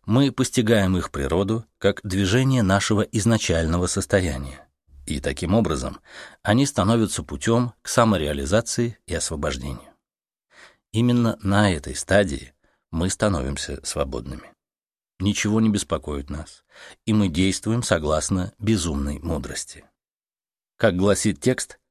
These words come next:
мы ведём себя подобно свинье или собаке, которые свободны от дуалистических взглядов. Хорошее, плохое, чистое, грязное — всё воспринимается как имеющее единый вкус.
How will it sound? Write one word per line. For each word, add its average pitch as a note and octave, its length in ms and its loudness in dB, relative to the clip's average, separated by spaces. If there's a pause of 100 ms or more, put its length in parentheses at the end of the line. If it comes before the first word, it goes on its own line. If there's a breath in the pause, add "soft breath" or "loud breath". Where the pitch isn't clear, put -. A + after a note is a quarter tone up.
(220)
мы A#2+ 160 2
ведём A2 340 2
себя A#2 300 2
подобно G#2+ 460 2
свинье E2+ 600 -2 (100)
или F2 180 -4
собаке, - 600 -4 (400 loud breath)
которые B2+ 420 2
свободны A2 720 2
от D2+ 160 -6
дуалистических D#2 760 -4
взглядов. E2 580 -8 (480 soft breath)
Хорошее, G2+ 640 2
плохое, E2 540 -4 (300 loud breath)
чистое, E2 540 -2
грязное — F#2 640 2 (260 loud breath)
всё A#2+ 240 2
воспринимается G#2+ 800 0
как - 240 -4
имеющее G#2+ 840 -2
единый D#2 540 -4
вкус. - 480 -16